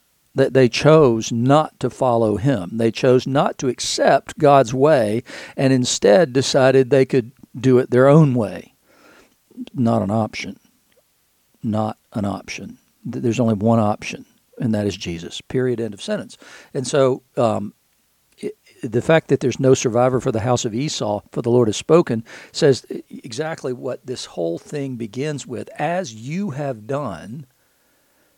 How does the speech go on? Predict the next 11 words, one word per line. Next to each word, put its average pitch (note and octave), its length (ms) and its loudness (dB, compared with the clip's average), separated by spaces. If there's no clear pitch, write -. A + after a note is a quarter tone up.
so D3 440 -4
it C3+ 160 -2
shall B2+ 220 -8
be B2+ 140 -8
done A2+ 220 -8
to C3 140 -12
you. C#3+ 120 -8
Your B2+ 260 -6
deeds C#3+ 720 -8
shall B2+ 280 -6
return A#2 800 -10